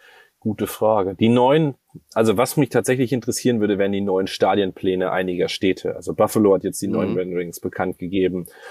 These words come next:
Speaker 1: Äh, Nashville hat die Renderings für die Titans, äh, stattgegeben. Äh, bei den Eagles fängt es an zu rumoren, dass man das Stadion auswechseln möchte. Also das würde mich tatsächlich interessieren. Und ich weiß nicht, ob du darüber schon gesprochen hast, aber diese ganze Farce,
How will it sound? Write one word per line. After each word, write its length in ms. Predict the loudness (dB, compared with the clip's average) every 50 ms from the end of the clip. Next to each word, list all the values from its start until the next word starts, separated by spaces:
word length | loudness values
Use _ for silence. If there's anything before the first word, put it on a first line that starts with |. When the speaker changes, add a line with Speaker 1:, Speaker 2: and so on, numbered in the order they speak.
| -20 -20 _ -2
Speaker 1:
Äh, 220 | 2 4 4 4 4
Nashville 560 | 4 2 2 2 0 0 2 4 4 4 4
hat 180 | 2 -4 -2 -2
die 240 | -2 0 0 0
Renderings 460 | 2 2 0 0 0 -2 -4 -4 -4 -6
für 100 | -6 -6
die 100 | -6 -6
Titans, 500 | -4 -2 -2 -2 -2 -4 -6 -6 -4 -2
äh, 280 | 0 0 0 0 -2 -4
stattgegeben. 880 | -6 -4 -4 -4 -4 -2 -4 -4 -2 0 2 2 2 2 0 -6 -8 _ _ _ _ _ _ _ _ -2
Äh, 200 | 2 2 4 4
bei 100 | 4 2
den 140 | 2 2
Eagles 320 | 2 2 4 4 2 2 0
fängt 200 | -2 -2 -2 0
es 120 | -2 -2 -2
an 120 | -2 -2
zu 140 | -2 -2 -2
rumoren, 380 | 0 0 2 2 2 2 2
dass 140 | 2 0 0
man 120 | 0 0 0
das 120 | -2 -2
Stadion 400 | 0 0 2 2 4 2 2 0
auswechseln 520 | 0 -2 -2 -2 -4 -6 -6 -4 -8 -4
möchte. 240 | -4 -4 -2 0 0
Also 140 | 0 0 0
das 320 | -2 -2 -2 -2 -4 -2
würde 180 | 0 2 2 2
mich 240 | 2 0 -4 -4 -2
tatsächlich 400 | -4 -2 -2 -2 -4 -6 -4 -6
interessieren. 600 | -8 -6 -2 -4 -4 -2 -2 -2 0 0 -2 -4 _
Und 320 | 0 2 4 4 2 0 -4 _ _ -20 -20 _ _
ich 160 | -10 -4 0
weiß 260 | 0 2 2 2 0 -2
nicht, 160 | -2 -2 -2
ob 120 | -4 -2
du 80 | 0 2
darüber 300 | 4 4 4 4 2 2
schon 180 | 0 0 -4
gesprochen 460 | -4 -4 -6 0 0 0 2 2 0 0
hast, 220 | 0 0 -2 -2
aber 180 | 2 2 2 2
diese 180 | 2 0 0
ganze 280 | 0 0 -2 -2 -4 -6
Farce, 520 | -4 -2 0 2 4 2 2 0 -4 -10